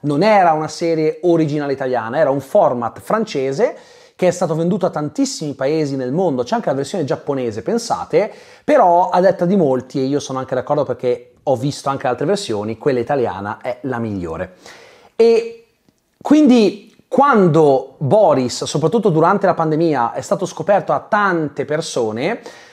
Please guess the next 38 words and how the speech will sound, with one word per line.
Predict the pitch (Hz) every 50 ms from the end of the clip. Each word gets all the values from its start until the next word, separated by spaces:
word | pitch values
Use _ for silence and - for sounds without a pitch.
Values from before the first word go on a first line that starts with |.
| _ _
molti | - 285 294 294 330 320 330 269
mi | 196 180
venivano | 160 165 170 175 180 175
a | 165
chiedere: | - 180 175 165 165 160
"Ma | 170 175
vale | 190 226 254 254
la | 226 196
pena? | - 214 214 208 190 175 165
Perché, | 170 175 - - 220
insomma, | 220 214 208 196 190 - - 214 196
una | 185
serie | 180 - 190 185
italiana, | 185 220 220 214 208 202 196 196 185 180
a | 170
me | 175 180 180 175
la | 170 160
comicidità | 165 175 160 - 160 160 165
italiana | 175 175 175 170 156
fa | 143 - 156
cagare." | 147 - 180 175 170 165 165 165 151 131 -
Sono | - 185 180 170 151
gusti, | 151 156 143 - - 151
ovviamente, | 139 165 180 185 165 143 139 - - 175 175 185 190 175 190
ma | 185 175 170 170 165
non | 170 170 170 175 175 175 175
c'entra | 175 - 220 208 185 202
niente | 190 185 185 190 190 180 185 208 175 -
con | - - 151 147 151 143
qualunque | - - 156 147 156 160 156 -
altra | 147 131 151 139
cosa | - 131 117 117 117 107 123 117 110 110
di | 117 123
italiano | 127 - 131 139 135 123 107 101 104 104 101 104 107 107 -
che | - -
abbiate | 110 110 123 117 - 127
mai | 120 117 117 113 110 107
visto. | 95 80 - - - - -